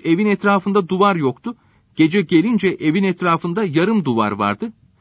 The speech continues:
İkinci gün geldik, bu sefer duvar tepeye kadardı." demişler. Adam eve gelince hanımına anlatmış ve "Ne dua ettin ki böyle olmuş?" diye sormuş.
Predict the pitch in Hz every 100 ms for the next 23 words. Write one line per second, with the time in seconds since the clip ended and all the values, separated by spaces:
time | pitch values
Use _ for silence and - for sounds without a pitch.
0 | _ _ _ 147 139 208 190 226 214 156
1 | 113 123 123 220 - 202 220 208 202 160
2 | 190 202 190 208 202 214 208 185 139 101
3 | 90 85 98 85 - 82 73 _ _ _
4 | _ _ _ _ _ _ - 107 127 127
5 | 110 113 107 104 92 139 110 120 117 123
6 | 131 87 85 82 160 175 - _ _ _
7 | 131 - 101 135 180 214 226 180 131 -
8 | 120 110 104 107 104 101 98 95 92 -
9 | 98 90 - 90 80 80 -